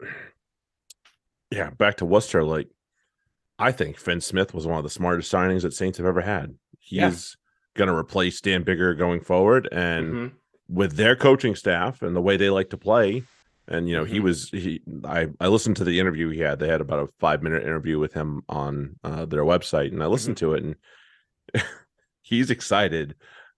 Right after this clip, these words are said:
Speaker 1: to go and learn and, you know, learn
Speaker 2: Yeah.
Speaker 1: how to at-, play this attacking Saints rugby that they've been doing, 'cause number one, it's what the world wants for the
Speaker 2: Mm-hmm.
Speaker 1: most part.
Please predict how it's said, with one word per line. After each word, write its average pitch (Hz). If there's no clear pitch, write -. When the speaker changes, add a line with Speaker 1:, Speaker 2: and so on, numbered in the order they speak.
Speaker 1:
to 107
go 90
and 85
learn 85
and, 80
you 78
know, 76
learn 101
Speaker 2:
Yeah. -
Speaker 1:
how 101
to -
at-, -
play 120
this 87
attacking 87
Saints 90
rugby 82
that 76
they've 78
been 76
doing, 85
'cause 76
number 139
one, 127
it's 101
what 110
the 98
world 80
wants -
for 95
the 82
Speaker 2:
Mm-hmm. 80
Speaker 1:
most -
part. -